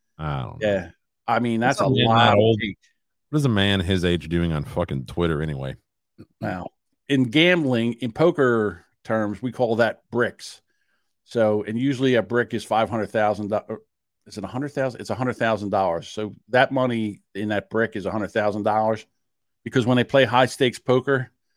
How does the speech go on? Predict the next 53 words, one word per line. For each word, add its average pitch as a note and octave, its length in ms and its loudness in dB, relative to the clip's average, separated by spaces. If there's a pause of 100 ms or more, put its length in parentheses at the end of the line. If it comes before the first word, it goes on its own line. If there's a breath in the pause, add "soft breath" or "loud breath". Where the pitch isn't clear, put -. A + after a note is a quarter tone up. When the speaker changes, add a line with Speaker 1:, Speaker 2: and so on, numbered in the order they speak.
(240)
Speaker 2:
they'll A#2+ 140 4
have, A#2+ 220 2
like, A#2 180 2
some B2 180 -2
guys A#2+ 240 4
will G#2+ 100 -4
bring A2+ 180 0
five A2+ 240 2
hundred A2+ 180 -2
thousand A2+ 440 2
and A2 140 -4
they'll G#2+ 80 -2
have G#2+ 220 -6
three B2+ 320 -2
hundred, A2+ 440 -4
they'll A2 120 0
have G2+ 120 0
three B2+ 220 -4
bricks A2 340 -4
of G2+ 80 -10
cash G#2+ 320 -4
like G2 180 -2
that. F#2 220 -4 (500)
Yeah, A#2 140 2
it's - 200 -10
five A#2+ 380 2
of F#2 120 -2
'em. F#2 200 -10 (100)
So - 180 -2
it's, - 220 -6 (120)
each C3+ 180 -4
one D3 140 2
of B2 60 0
those B2 180 2
bricks - 520 0
is G#2 140 -6
Speaker 1:
Yeah, G2 80 -2
it's F2 40 2
Speaker 2:
a A#2 80 0
hundred G#2 180 -4
thousand G2 320 0
dollars F#2+ 240 -2
in F#2 80 -10
cash. - 420 -12 (140)
Speaker 1:
That's - 180 -14
a E2 60 -6
hundred D#2+ 260 -8
bands. D2 340 -8 (600)
Speaker 2:
Man. A#2 640 -6 (840)
And, A2 300 -8
you A#2+ 120 -10
know, A2 140 -6
so A2 300 -8